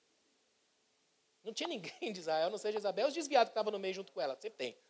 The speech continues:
né? Mas imagina por um momento, olha essa conversa. Não sei se você tá entendendo o que eu tô ca-, tentando passar aqui, ó.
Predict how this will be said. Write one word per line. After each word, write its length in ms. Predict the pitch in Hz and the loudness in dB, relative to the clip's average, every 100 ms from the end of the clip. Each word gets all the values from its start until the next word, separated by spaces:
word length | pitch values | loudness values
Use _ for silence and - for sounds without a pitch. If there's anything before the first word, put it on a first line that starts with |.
| - | 4
né? 200 | 233 269 - _ _ _ - | 4 4 -10 _ _ _ 4
Mas 120 | 254 | 6
imagina 380 | 339 294 294 320 | 10 8 8 4
por 160 | - 262 | 4 0
um 60 | |
momento, 500 | 226 190 233 - 139 - _ | 2 4 4 2 -6 -14 _
olha 160 | - 330 | 8 10
essa 180 | 320 294 | 10 6
conversa. 380 | - 202 180 233 | 4 2 2 2
Não 60 | |
sei 100 | 269 | -2
se 60 | 294 | -2
você 60 | |
tá 120 | 285 262 | 0 0
entendendo 500 | 233 185 196 180 165 | 0 2 2 0 -6
o 40 | 185 | -8
que 120 | 185 | -8
eu 40 | |
tô 160 | - - | -8 -14
ca-, 160 | - - - | -10 -10 -6
tentando 260 | 170 185 | 0 0
passar 360 | - 156 - 143 | 2 4 4 4
aqui, 220 | - | 0
ó. 60 | 117 | -10